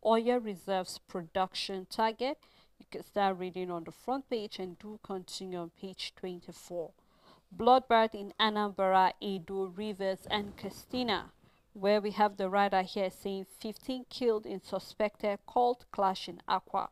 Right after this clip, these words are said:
Gunmen murder police inspector, four others in Edo and Rivers. One killed as terrorists attack Katsina community. More detail on page four. Businessmen abandon vehicle importation over high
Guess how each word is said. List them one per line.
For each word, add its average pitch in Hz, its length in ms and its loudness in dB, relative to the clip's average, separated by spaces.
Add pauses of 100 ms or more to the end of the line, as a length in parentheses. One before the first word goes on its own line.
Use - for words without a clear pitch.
(720)
Gunmen 220 640 4
murder 202 460 2 (100)
police 190 440 -8
inspector, 240 720 -2
four 214 440 2
others 185 360 -2
in 180 240 -10
Edo 185 480 -10 (100)
and 185 320 -4
Rivers. 190 540 -10 (480)
One 226 360 4
killed 226 480 0
as - 300 -2
terrorists 220 640 -2
attack 196 460 -6
Katsina 185 600 -6
community. 220 760 -8
More 196 280 -6
detail 185 480 -8
on 170 100 -8
page 170 300 -16
four. - 420 -10 (760)
Businessmen 240 840 0
abandon 208 680 2
vehicle 247 520 2
importation 208 1000 -4
over 208 320 2
high 269 460 8